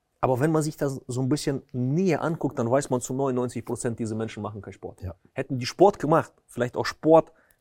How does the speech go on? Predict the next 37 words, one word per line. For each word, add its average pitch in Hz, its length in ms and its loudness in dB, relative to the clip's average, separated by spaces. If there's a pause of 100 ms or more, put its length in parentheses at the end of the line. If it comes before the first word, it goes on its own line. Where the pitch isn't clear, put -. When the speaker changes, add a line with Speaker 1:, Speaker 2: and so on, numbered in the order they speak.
(160)
Speaker 1:
regelmäßig 143 680 4
Sport 147 320 4
zu 127 140 -2
gewissen 120 420 -4
Tageszeiten, 139 800 0 (500)
als 120 160 0
Routine, 143 640 2
als, 104 240 -4
als, 110 260 -4
als 110 380 -4
Gewohnheit 120 500 2
ins - 160 0
Leben 120 180 4
<clears throat> 120 80 -4
eingebaut, 117 340 -2
dann 110 120 -4
wäre 110 100 -2
das 107 160 -6
nicht 110 140 -10
passiert. - 300 -12
Also 117 120 0
Speaker 2:
Mhm. 127 40 2
Speaker 1:
Sport 202 380 8
ist - 240 -6
die, 135 200 0 (280)
eine 123 220 0
Heilung 165 380 8
für - 160 -2
ganz, 165 360 4
ganz 139 220 0
viele 135 240 0
Sachen, 131 360 2
auch 120 140 0
für 127 120 -6
viele, 143 280 -2
viele 127 220 2
Krankheiten. 127 600 0